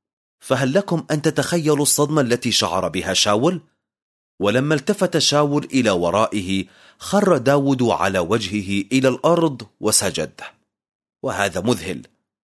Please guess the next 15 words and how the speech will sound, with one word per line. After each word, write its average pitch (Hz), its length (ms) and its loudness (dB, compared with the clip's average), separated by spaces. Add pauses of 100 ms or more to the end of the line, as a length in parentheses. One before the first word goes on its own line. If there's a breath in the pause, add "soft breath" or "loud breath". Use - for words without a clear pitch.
(240)
فقد 104 400 -2
أظهر 104 440 0 (100)
كل 139 260 0
احترام 117 580 0
لهذا 156 520 0
العدو 156 400 0
الشرير." 156 560 -2 (920 soft breath)
فقد - 360 -2
كان 208 340 2
داود 165 380 2
رجلاً 139 560 0
باراً 98 580 0 (200)
على 107 260 2
غرار 95 520 0
إبراهيم. 78 540 -6